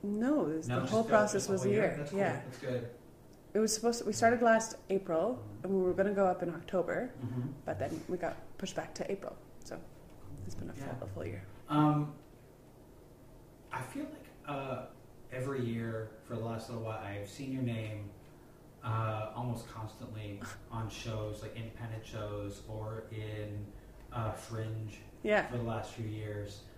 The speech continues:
Speaker 2: Um, and it seems like you keep popping up. Um, it seems like you're really busy, uh, with stuff. Um, and that's really great.
Speaker 1: Thank you.
Speaker 2: <clears throat> Are you, um, obviously you enjoy the production side of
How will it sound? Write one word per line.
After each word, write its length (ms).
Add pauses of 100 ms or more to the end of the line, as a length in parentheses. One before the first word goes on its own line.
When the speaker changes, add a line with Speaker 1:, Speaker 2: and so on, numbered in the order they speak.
(240)
Speaker 2:
Um, 640
and 100
it 80
seems 340
like 360
you 100
keep 260
popping 320
up. 260 (460)
Um, 460
it 80
seems 160
like 120
you're 120
really 280
busy, 460 (460)
uh, 300
with 120
stuff. 340 (320)
Um, 600 (160)
and 120
that's 240
really 220
great. 480
Speaker 1:
Thank 260
you. 140 (100)
Speaker 2:
<clears throat> 460
Are 140
you, 400
um, 520 (1160)
obviously 400
you 140
enjoy 380
the 80
production 560
side 240
of 40